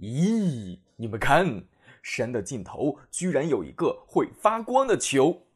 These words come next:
另一个小伙子感慨道：“是呀，这个球像是挂在橡树的树梢上，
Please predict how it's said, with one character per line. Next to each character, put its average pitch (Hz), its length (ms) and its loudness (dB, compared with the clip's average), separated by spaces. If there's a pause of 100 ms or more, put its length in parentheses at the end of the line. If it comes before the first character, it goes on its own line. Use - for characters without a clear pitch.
(920)
另 247 260 2
一 185 100 2
个 175 120 2
小 127 200 0
伙 180 240 -4
子 - 380 -12
感 90 240 -6
慨 - 260 -4
道 - 380 -4 (560)
：“是 294 300 0
呀， 117 240 0 (200)
这 302 160 0
个 170 120 0
球 175 340 4 (140)
像 180 180 -2
是 - 100 -8
挂 165 200 -4
在 127 160 -6
橡 233 260 -4
树 285 240 -2
的 151 180 0
树 240 220 -4
梢 262 220 -2
上， 240 320 -4